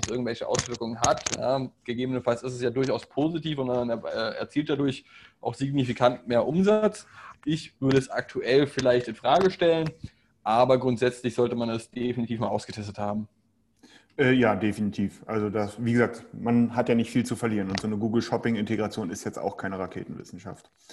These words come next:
Speaker 2: Von
Speaker 1: Korrekt.
Speaker 2: daher, äh, das sollte man mitnehmen. Wie gesagt, nächste Woche Donnerstag geht es da los. Ähm, so, dann habe ich hier noch, das ist ein bisschen an mir vorbeigegangen, aber, äh, vielleicht, weiß, ich weiß nicht, ob,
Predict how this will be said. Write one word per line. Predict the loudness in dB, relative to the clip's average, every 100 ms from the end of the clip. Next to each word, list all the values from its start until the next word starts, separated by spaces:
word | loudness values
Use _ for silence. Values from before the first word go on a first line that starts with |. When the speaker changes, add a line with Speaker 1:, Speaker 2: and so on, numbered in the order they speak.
| -20 -20 _
Speaker 2:
Von | -6 4
Speaker 1:
Korrekt. | 4 4
Speaker 2:
daher, | -2 -6 -6 -4 -4 -4 -6
äh, |
das | -8 -4
sollte | -4 -2
man | -4
mitnehmen. | -4 -4 -8 -10 -12 -20 -20 -20 -20 _ 2
Wie | 6
gesagt, | 8 6
nächste | 4 2 4
Woche | 4 4
Donnerstag | 4 2 2 2 0 -2 -2
geht | 0 -2 -4
es | -8 -8 -8
da | 2 4 4 0
los. | -4 -2 2 2 2 -2 -10 -14 _ _ _ -20 -20 _ 2
Ähm, | 6 6 6 4 4 0 -8
so, | -6 0 4 4
dann | 4
habe | 4 2
ich |
hier | 2 2
noch, | 2 -2
das | -6 -4
ist |
ein | -2
bisschen | 0 0
an | 2
mir | 2
vorbeigegangen, | 2 0 4 4 6 4 -2 2 2 2 0 0 0 -4 -2
aber, | 4 4 6 4 4 2
äh, | -2
vielleicht, | -2 -4 -6 _
weiß, | -6 -4 -4
ich | -6 0
weiß | 0
nicht, | 0
ob, | -4